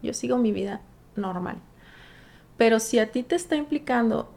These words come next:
un con-, una constante revisión, un constante chequeo, un contraste, ¿no? Que tu vida cambie, a partir de ahora empiezas a decir, "¿Qué voy a hacer?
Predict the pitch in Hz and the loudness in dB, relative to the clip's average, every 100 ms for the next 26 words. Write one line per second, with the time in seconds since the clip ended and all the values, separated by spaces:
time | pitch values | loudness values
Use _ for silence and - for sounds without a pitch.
0 | - 220 233 233 254 240 240 262 247 220 | -2 4 4 4 2 2 2 2 0 -2
1 | - 214 208 220 220 202 180 - 196 190 | -2 -4 -2 -2 -2 -4 -6 -6 -4 -4
2 | 190 - 214 208 214 214 220 196 - - | -6 -4 -2 0 -2 -2 -4 -4 -4 -6
3 | 190 - - 185 180 180 180 - - - | -8 -8 -4 -2 0 0 -2 -8 -20 -8
4 | 208 208 208 196 196 202 214 202 - - | -2 -2 0 -4 -2 2 2 0 -6 -6
5 | 185 190 - - 202 226 - - - - | -4 -6 -14 -10 -8 -8 -14 -20 -16 -2
6 | 220 - 233 214 208 190 190 - 208 220 | -2 0 0 2 2 0 -2 0 4 4
7 | 208 190 185 202 202 190 202 196 208 202 | 4 2 -2 -4 -4 -4 -2 -2 -2 -2
8 | 202 208 196 - 202 196 - 202 196 214 | -4 -6 -8 -6 -4 -4 -6 -10 -4 -2
9 | 190 190 180 - 214 220 220 | 0 -2 -4 -2 0 2 0